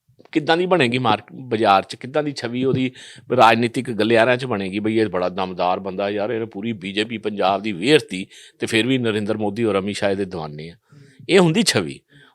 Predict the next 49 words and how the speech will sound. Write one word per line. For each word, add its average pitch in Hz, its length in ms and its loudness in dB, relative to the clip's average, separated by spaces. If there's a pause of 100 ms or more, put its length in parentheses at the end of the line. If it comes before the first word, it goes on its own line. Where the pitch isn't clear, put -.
ਹੁਣ 220 140 4
ਮਾ-, 185 220 4 (140)
ਜੇ 165 120 4
ਜਦੋਂ 170 280 4
ਪ੍ਰਤਾਪ 147 380 6
ਬਾਜਵੇ 156 300 4
ਨੂੰ 165 160 0
ਲਾਇਆ 165 320 10
ਸੀ, 90 220 -4 (480)
ਖੜਾ 196 240 8
ਹੋ 226 120 8
ਜਾਂਦਾ 226 240 6
ਡੰਡਾ 190 260 4
ਲੈ 185 120 6
ਕੇ, 185 140 2
ਵੀ 165 160 0
ਮੈਂ 127 420 6
ਇੱਥੇ 156 260 2
ਸਾਰੀ 131 320 4
ਪੰਜਾਬ 113 440 4
ਕਾਂਗਰਸ 107 340 2
ਦੀ 120 120 -4
ਤਿੰਨ 95 260 -2
ਸਾਲ 107 280 0 (480)
ਪਾਗਲਾਂ 107 320 6
ਵਾਂਗੂ 117 160 0 (220)
ਵਿਪੱਖ 110 340 0
'ਚ 123 100 -4
ਰਹਿੰਦੇ 120 300 2
ਹੋਏ 107 180 2
ਮੈਂ 110 140 0
ਖੜੀ 135 300 -2
ਕੀਤੀ 101 280 -4
ਕਾਂਗਰਸ, 101 340 -2
ਤੇ 131 100 -4
ਤੁਸੀਂ 117 360 0
ਅੱਜ 117 120 0
ਲਾਹ 117 340 4
ਕੇ 135 120 -4
ਤੇ 104 80 -2
ਕੈਪਟਨ 90 340 -4
ਨੂੰ 101 160 -4
ਲਾਈ 95 160 0
ਜਾਂਦੇ 101 240 -2
ਹੋ 110 40 0
ਮੇਰੇ 98 180 -4
ਸਿਰ 90 180 -6
ਦੇ 85 160 -10
ਉੱਤੇ, 98 260 -10